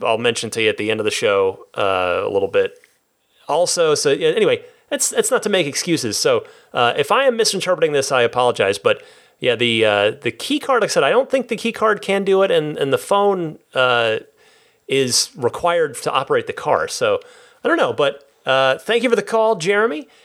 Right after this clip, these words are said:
And let's get, we got, let's see, one, two, three more calls here. Next is Ken from Reno, a longtime listener,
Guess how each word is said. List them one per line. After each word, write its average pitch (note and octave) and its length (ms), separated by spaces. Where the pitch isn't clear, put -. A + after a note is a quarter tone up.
And E3 560
let's C3+ 320
get, D#3+ 240
we F#3+ 60
got, D#3 180
let's A#2+ 140
see, A2 140
one, C#4+ 280
two, A3 540
three A3+ 480
more F3 240
calls D#2 540
here. G2+ 340
Next G#3+ 300
is G#3+ 120
Ken D4+ 400
from G#3 240
Reno, B3+ 440
a G#2 80
longtime C3 600
listener, A#2 460